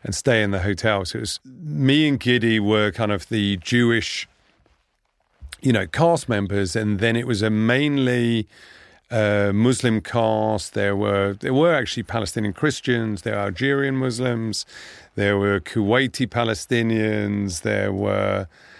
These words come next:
um, you know, this whole sort of cornucopia of identity.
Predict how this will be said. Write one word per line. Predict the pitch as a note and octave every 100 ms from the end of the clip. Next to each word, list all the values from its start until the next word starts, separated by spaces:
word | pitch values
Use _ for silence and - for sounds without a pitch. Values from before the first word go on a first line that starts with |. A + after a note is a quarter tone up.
| - _ -
um, | G#2+ G2+ G2 G2 G2 G2 -
you | C3+
know, | B2
this | G#2 A#2 - -
whole | - - D3 C#3 A#2+
sort | C3+
of | A2+
cornucopia | - C#3+ C#3+ B2+ - - B2+ G#2 A2 G#2 G2+
of | G2 G#2
identity. | G2+ F#2+ A#2 A2 - - G2+ G2